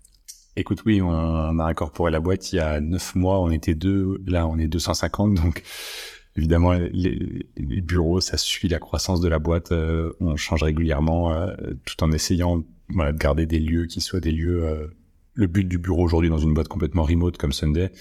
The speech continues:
c'est de pouvoir se retrouver, c'est de pouvoir passer du temps ensemble. Euh, moi, je suis un immense fervent du remote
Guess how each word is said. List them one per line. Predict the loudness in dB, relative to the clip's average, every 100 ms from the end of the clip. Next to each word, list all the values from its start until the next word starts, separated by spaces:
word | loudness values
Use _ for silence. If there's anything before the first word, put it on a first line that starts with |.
| -20 -18
c'est | -10 -8 -4 -2 0
de | -2 -2
pouvoir | -2 -6
se | -8
retrouver, | -12 -4 0 0
c'est | 0 -6
de | -2
pouvoir | -2 -2
passer | -4 -2
du | -4
temps | 0 0
ensemble. | 0 0 2 0 0
Euh, | -2 0 0
moi, | 0
je | -2
suis | -2
un | 0 0
immense | 0 0 2 2 2 0
fervent | 0 0 0 0
du | 0
remote | 0 2 0 -2